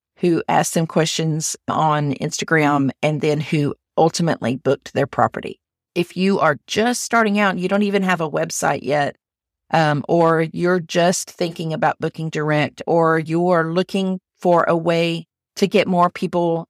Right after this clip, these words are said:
to your listing on Airbnb or V R B O or wherever you're listed, then Instagram is a great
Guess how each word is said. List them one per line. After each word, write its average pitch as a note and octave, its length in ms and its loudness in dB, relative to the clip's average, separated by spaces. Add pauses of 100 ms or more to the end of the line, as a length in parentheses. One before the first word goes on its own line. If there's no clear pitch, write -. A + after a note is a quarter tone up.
to F3 540 0
your E3 720 2
listing E3+ 580 0
on D#3 340 -2
Airbnb D#3+ 640 0
or D3+ 120 0
V F3+ 240 -2
R E3+ 160 4
B E3 200 -4
O D3+ 280 -2
or D#3+ 420 0 (380)
wherever E3+ 800 4
you're D#3+ 280 0
listed, C#3+ 580 -4 (400)
then E3 560 2
Instagram F3+ 600 -2
is E3 120 -6
a D#3+ 260 -4
great E3 500 0